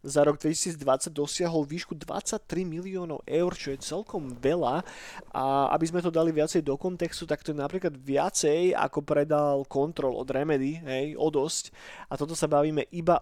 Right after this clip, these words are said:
o Death Strandingu na P C čku, hej. Takže veľký komerčný úspech a pravdepodobne, mm, Sony pôjde čím ďalej, tým viacej týmto smerom a konkrétne,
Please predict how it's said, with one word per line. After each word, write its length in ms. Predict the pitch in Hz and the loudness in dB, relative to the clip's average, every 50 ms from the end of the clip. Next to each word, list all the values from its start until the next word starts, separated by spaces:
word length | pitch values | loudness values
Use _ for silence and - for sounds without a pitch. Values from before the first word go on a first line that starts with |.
| - - | 2 -2
o 80 | 160 160 | -2 0
Death 240 | 156 160 160 - | 0 0 0 0
Strandingu 480 | - - 147 147 156 160 160 156 151 143 | -2 -2 0 0 0 0 -2 -4 -2 -2
na 160 | 139 139 147 | -2 -2 0
P 160 | - 180 147 | 2 0 0
C 160 | - 127 123 - | 0 -2 -6 -6
čku, 240 | - - - 127 127 131 | -8 -14 -12 -10 -6 -4
hej. 160 | 135 147 156 - - | -4 -4 -4 -4 -4
Takže 320 | 147 139 135 147 143 135 | -4 -2 0 0 0 2
veľký 320 | 139 151 160 185 - - - | 6 6 6 6 4 0 0
komerčný 440 | 156 156 175 175 - - - 139 | 2 2 2 0 -2 -4 -8 -6
úspech 440 | 127 147 196 - - - 202 190 - - - - - - - - - - - 123 | -4 -4 -6 -2 0 0 0 0 0 -6 -20 -20 -18 -18 -16 -16 -14 -6 0 4
a 240 | 131 131 131 131 | 6 6 6 6
pravdepodobne, 1040 | - - 135 135 143 147 143 - 143 139 135 135 143 139 135 131 131 131 131 123 - _ _ - | 4 6 6 6 8 6 4 4 4 4 4 4 4 4 4 6 6 6 6 4 2 _ _ -20
mm, 320 | - 135 147 147 143 139 - | -18 -14 -12 -10 -8 -6 -4
Sony 320 | - 156 147 151 151 143 | 0 0 0 0 0 -2
pôjde 260 | - 143 143 143 143 135 - | 0 0 2 2 0 -2 -4
čím 160 | - 139 139 | -6 -4 0
ďalej, 320 | 143 147 143 139 139 - | 2 4 4 4 2 0
tým 160 | - 147 139 | -4 -8 -8
viacej 480 | 139 139 143 139 131 139 147 - 165 151 | -4 -2 2 2 2 2 2 0 -2 -2
týmto 320 | - - 156 160 - 147 | -4 -6 -8 -8 -6 -6
smerom 400 | - - - 143 165 202 220 - | -6 -6 -4 -2 -2 -2 0 -2
a 80 | - - | -4 -6
konkrétne, 1040 | - - - 160 175 208 247 233 - 208 180 160 - - 151 151 165 185 196 214 | -8 -6 -4 -2 0 0 0 2 2 4 4 4 2 0 -2 -2 0 0 -2 -2